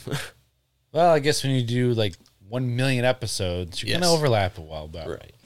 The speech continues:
Speaker 2: a little bit.
Speaker 1: A little bit, but either way, I picked Unexplained Structures, so
Speaker 2: Which one, though? Confused.
Speaker 1: Multi.
Speaker 2: Eighth or tenth or ninth, I meant to say.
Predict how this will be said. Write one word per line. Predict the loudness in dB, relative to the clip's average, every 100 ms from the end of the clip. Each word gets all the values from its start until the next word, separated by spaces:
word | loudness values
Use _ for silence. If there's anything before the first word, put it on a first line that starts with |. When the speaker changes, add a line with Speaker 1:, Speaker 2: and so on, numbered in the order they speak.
| -2
Speaker 2:
a |
little | 4 6 6
bit. | 4 0 0 -8 _ _ _ 2
Speaker 1:
A |
little | 6 6 6
bit, | 4 4 4 2
but | 4
either | 6 8
way, | 6 4
I | 2 0
picked | 0 0 0 -8 -6
Unexplained | -2 2 2 0 -2 -4
Structures, | -2 -2 -2 -6 -6
so | -4 -2 -2 0
Speaker 2:
Which | -2 2
one, | 2 2
though? | -4 -12 _ _ _
Confused. | -14 -12 -12 -16 _ _
Speaker 1:
Multi. | -6 -4 -4 0
Speaker 2:
Eighth | 0 0 -12
or | -10 -8
tenth | -6 -8 -10 -20 -8
or | -2
ninth, | 0 -2 -6 -18 -16
I |
meant | -14 -14
to | -16
say. | -16